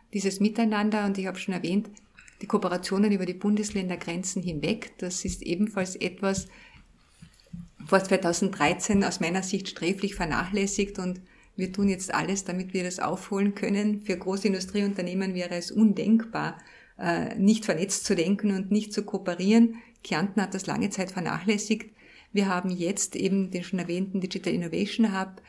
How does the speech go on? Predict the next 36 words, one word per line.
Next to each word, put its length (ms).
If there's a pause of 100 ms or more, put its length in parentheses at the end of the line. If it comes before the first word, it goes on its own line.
(200)
Wir 160
haben 240
das 180
Joanneum 420
Research, 500
das 180
in 120
mehreren 500
Bundesländern 720
tätig 340
ist. 260 (440)
Äh, 240
wir 180
haben 220
die 80
Kooperation 720
beim 180
Green 320
Tech 240
Cluster 640
oder 180
auch 60
beim 180
Kunststoff- 540
und 80
Nachhaltigkeitscluster. 1300 (320)
Und 200
Kärntner 420
Unternehmen 640
können 240
durch 160
die 160
Teilhabe 640
an 100
diesem 340
Cluster, 560